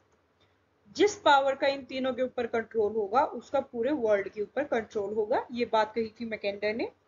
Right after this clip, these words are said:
And according to him, industrial and agricultural resources could conquer Europe, the Middle East and Far East।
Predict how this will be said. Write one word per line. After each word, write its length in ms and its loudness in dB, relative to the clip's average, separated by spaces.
And 560 0
according 400 6
to 100 -2
him, 240 -2
industrial 460 0
and 160 -2
agricultural 580 0
resources 520 0
could 100 -2
conquer 440 2
Europe, 380 8
the 160 0
Middle 340 2
East 160 -6
and 240 -2
Far 320 4
East। 180 -4